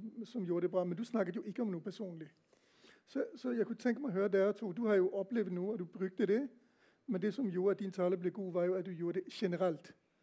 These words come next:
Altså, du brukte deg selv, du brukte din historie, men du snakket egentlig ikke om deg selv. Du snakket om partikkelterapi. Det var derfor talen var god. Men hva tenker dere,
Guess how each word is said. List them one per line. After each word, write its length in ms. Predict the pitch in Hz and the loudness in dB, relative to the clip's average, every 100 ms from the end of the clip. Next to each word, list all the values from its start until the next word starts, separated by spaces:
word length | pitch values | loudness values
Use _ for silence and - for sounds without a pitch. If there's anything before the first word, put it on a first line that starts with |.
| _ _ _ _ _ | _ _ _ _ _
Altså, 140 | - 196 | -12 -10
du 80 | - | -4
brukte 280 | 202 190 233 | -4 -2 6
deg 160 | 180 | 6
selv, 360 | - 202 214 277 - | 6 4 6 4 -4
du 60 | 208 | -14
brukte 400 | - 226 185 226 | -10 -8 -4 -4
din 520 | 214 208 185 170 160 151 160 | -2 -2 -2 -4 -6 -10 -10
historie, 500 | 175 214 196 175 196 - _ _ - | -4 2 2 2 -4 -12 _ _ -4
men 160 | 185 | -2
du 80 | 185 | -2
snakket 420 | - 202 180 240 - | -4 -2 0 -2 -4
egentlig 280 | 208 185 175 | -4 -2 -4
ikke 140 | 180 | -4
om 100 | 180 | -4
deg 120 | 175 170 | -4 -6
selv. 260 | 180 151 - _ _ _ _ _ - | -8 -8 -14 _ _ _ _ _ -12
Du 80 | |
snakket 420 | 185 202 180 170 214 | -4 0 2 0 -2
om 240 | 196 165 - | -6 -8 -10
partikkelterapi. 800 | - 180 196 175 180 202 175 180 160 _ _ _ _ - | -8 -4 -4 -4 -4 -6 -4 -8 -10 _ _ _ _ 2
Det 60 | |
var 60 | 214 | 6
derfor 300 | 190 180 180 | 6 6 2
talen 380 | 170 170 170 180 | 2 2 2 0
var 80 | 170 | -2
god. 180 | 175 165 _ _ _ - - - | -4 -10 _ _ _ -20 -18 -4
Men 140 | 277 208 | 2 12
hva 100 | 254 | 12
tenker 360 | 254 240 214 262 | 12 6 8 10
dere, 340 | 202 185 185 | 10 10 6